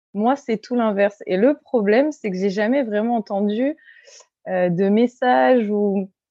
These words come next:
où on te dit : « Bah, écoute, toi, t'es la tortue qui fonce. Toi, t'as pas peur d'aller dans l'océan, seulement fais attention. Parce qu'une fois que tu seras dans l'océan, t'es qu'une petite tortue et tu vas faire face à des requins,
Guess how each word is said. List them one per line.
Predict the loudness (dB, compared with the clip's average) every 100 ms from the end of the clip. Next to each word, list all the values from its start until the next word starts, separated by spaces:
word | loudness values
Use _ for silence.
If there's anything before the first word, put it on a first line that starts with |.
| _ _ _ _ _ _ _
où | 0
on | 2 2
te | 2 2
dit : « | 2 0
Bah, | 2 2
écoute, | 0 -4 -8
toi, | 0 0
t'es | 2 0
la | 0
tortue | -2 -8 -8 -12
qui | -8 -8
fonce. | -6 -4 -4 -6 -20 _ _ _ -6
Toi, | -2 0
t'as | 0
pas | 0 0
peur | 0
d'aller | 0 0 0
dans | 0
l'océan, | -2 -4 -6 -8
seulement | -6 -4 -2 -2 -2 _ -4
fais | -2
attention. | -2 -4 -10 -12 -18 -20 _
Parce | -16 -14
qu'une | -8 -6 -4
fois | -4
que | -6
tu | -8
seras | -10 -4
dans | -2 -2
l'océan, | -4 -4 -4 -4 -6 _ _ _ _
t'es | -10
qu'une | -4 -2 0
petite | 0 -2 -2
tortue | -2 -2 -4 -2
et | -2
tu | -2
vas | -2 -2
faire | -4 -6
face | -6 -4
à | -2
des | 0
requins, | 0 -2 -2 0 2 2 2